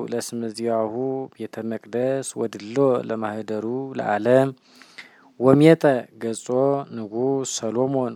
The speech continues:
ወባረከ ኩሎ ማህበረ እስራኤል እንዘ ይቀውሙ። ወይቤ ይትባረክ እግዚአብሔር አምላከ እስራኤል ዘተናገረ በአፈ ዚአሁ ሀበ ዳዊት ወበእደ ዚአሁ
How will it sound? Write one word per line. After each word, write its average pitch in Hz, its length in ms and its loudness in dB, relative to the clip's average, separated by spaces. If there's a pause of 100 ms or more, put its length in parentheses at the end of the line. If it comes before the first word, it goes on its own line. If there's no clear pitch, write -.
(180)
ወባረከ 123 580 0 (260)
ኩሎ 104 260 -12 (320)
ማህበረ 113 440 -6
እስራኤል 110 560 -6
እንዘ 113 220 -8
ይቀውሙ። 117 480 4 (960)
ወይቤ 143 300 8 (320)
ይትባረክ 131 720 2
እግዚአብሔር 113 960 -4
አምላከ 107 480 -6
እስራኤል 123 500 -4
ዘተናገረ 120 680 0 (120)
በአፈ 110 320 -2 (100)
ዚአሁ 120 340 0 (840)
ሀበ 131 200 6 (100)
ዳዊት 156 580 8
ወበእደ 123 500 0
ዚአሁ 120 420 0